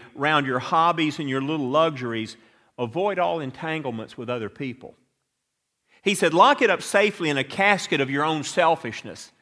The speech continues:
if you never want to be hurt and you never want to be vulnerable." But in that casket, safe, dark, motionless, and airless, C S Lewis says, it will change.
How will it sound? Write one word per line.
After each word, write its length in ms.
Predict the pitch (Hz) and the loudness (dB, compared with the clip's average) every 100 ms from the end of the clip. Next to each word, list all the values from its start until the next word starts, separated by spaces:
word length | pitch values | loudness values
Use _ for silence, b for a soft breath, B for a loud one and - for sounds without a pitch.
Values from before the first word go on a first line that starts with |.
| _ _ - | _ _ -14
if 120 | 131 | -6
you 160 | 135 123 | -4 -2
never 320 | 139 147 139 | 0 0 -2
want 200 | 139 131 | -4 -6
to 40 | |
be 140 | 120 110 | -6 -4
hurt 340 | 131 101 92 _ _ _ _ _ _ | -4 -4 -8 _ _ _ _ _ _
and 100 | 113 | -12
you 80 | 113 | -8
never 260 | 120 113 107 | -6 -8 -8
want 200 | 110 104 | -10 -10
to 60 | |
be 120 | 104 | -10
vulnerable." 560 | 101 110 104 95 90 - _ _ _ _ _ _ _ _ _ - | -8 -8 -8 -12 -18 -20 _ _ _ _ _ _ _ _ _ -2
But 140 | 127 | 4
in 160 | 180 185 | 4 4
that 220 | 180 - | 0 0
casket, 680 | 180 170 160 - 110 - | 0 0 -2 -6 -8 -8
safe, 500 | - 156 160 170 - 120 | -8 0 0 0 -6 -4
dark, 340 | 135 147 139 | 0 0 -2
motionless, 800 | 117 135 151 - 147 147 143 - - | -2 0 0 -4 -8 -10 -10 -14 -12
and 200 | 117 - | -12 -4
airless, 460 | 139 143 104 104 | 0 0 -2 -8
C 260 | - - 113 | -10 -6 -4
S 160 | 104 120 | -6 -8
Lewis 260 | 107 101 | -8 -10
says, 500 | - 104 101 101 - _ _ _ _ _ _ _ _ _ _ | -10 -8 -8 -10 -16 _ _ _ _ _ _ _ _ _ _
it 140 | 117 | -14
will 140 | 117 113 | -12 -12
change. 640 | - 127 107 95 92 - | -8 -8 -8 -10 -12 -16